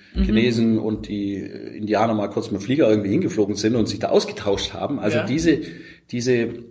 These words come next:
Speaker 2: Dinge sind ja über verschiedene Kontinente entstanden, ohne dass die einen von den anderen wussten.
Speaker 1: Und me-, meistens
Speaker 2: Ne?
Speaker 1: noch zur selben Zeit. Das ist noch
Speaker 2: Ja, ja.
Speaker 1: da, übrigens
Speaker 2: Und
Speaker 1: das
Speaker 2: da gab's
Speaker 1: Interessantere, ja.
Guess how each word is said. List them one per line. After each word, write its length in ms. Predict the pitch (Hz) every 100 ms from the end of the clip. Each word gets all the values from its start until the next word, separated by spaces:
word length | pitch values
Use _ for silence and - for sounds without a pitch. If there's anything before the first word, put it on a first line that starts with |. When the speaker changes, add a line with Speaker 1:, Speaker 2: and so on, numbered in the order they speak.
| - _ -
Speaker 2:
Dinge 360 | 110 131 208
sind 180 | - 151
ja 120 | 143 127
über 440 | - 143 139 123
verschiedene 460 | - 117 160 170 -
Kontinente 800 | - 240 226 120 107 95 98 85
entstanden, 840 | 90 - 87 85 85 135 170 - -
ohne 420 | 156 220 165 117
dass 280 | 107 107 -
die 100 | -
einen 280 | 120 147 131
von 160 | 127
den 120 | 113 -
anderen 260 | 147 98 135
wussten. 420 | 196 - - - _ _ _ _ _ _ 180
Speaker 1:
Und 180 | 170
me-, 160 | 175 175
meistens 500 | 175 165 196 214 247
Speaker 2:
Ne? 60 | 220
Speaker 1:
noch 60 | 220
zur 180 | 185 160
selben 380 | 156 170 196 170
Zeit. 440 | 185 190 131 - - -
Das 100 | 156
ist 180 | 160 160
noch 80 | 180
Speaker 2:
Ja, 60 |
ja. 120 | 208 -
Speaker 1:
da, 200 | 156 -
übrigens 260 | 180 175
Speaker 2:
Und 60 | -
Speaker 1:
das 40 | -
Speaker 2:
da 100 | 165
gab's 120 | - 170 165
Speaker 1:
Interessantere, 280 | 214 113 127
ja. 360 | 160 - -